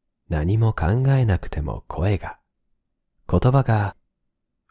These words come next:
心地よく自然と入ってくる。その心地よさで、また考える力がどんどん抜ける。どんどん、どんどん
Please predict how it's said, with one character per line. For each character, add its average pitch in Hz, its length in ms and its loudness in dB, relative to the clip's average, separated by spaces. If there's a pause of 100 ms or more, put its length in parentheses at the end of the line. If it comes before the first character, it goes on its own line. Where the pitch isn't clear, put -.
心 - 300 -4
地 - 180 -2
よ 135 120 0
く - 160 -8
自 - 280 -8
然 110 360 -6
と 110 100 -4
入 95 220 0
っ - 40 -4
て - 240 -12
く - 140 -10
る。 - 140 -20 (1700)
そ - 260 -4
の 80 160 -2
心 - 320 -4
地 - 180 -4
よ 104 80 0
さ 87 160 0
で、 - 200 -8 (920)
ま 82 160 -2
た 113 180 2
考 139 420 0
え 139 100 2
る 98 120 0
力 78 360 -2
が 71 280 -4 (600)
ど 85 200 -2
ん 117 120 2
ど 95 180 2
ん 80 140 -4
抜 78 100 -6
け 85 180 -4
る。 80 200 -8 (1900)
ど 78 200 0
ん 80 140 0
ど 73 200 -2
ん、 69 140 -10 (880)
ど 87 220 0
ん 107 140 0
ど 90 180 2
ん 80 120 -8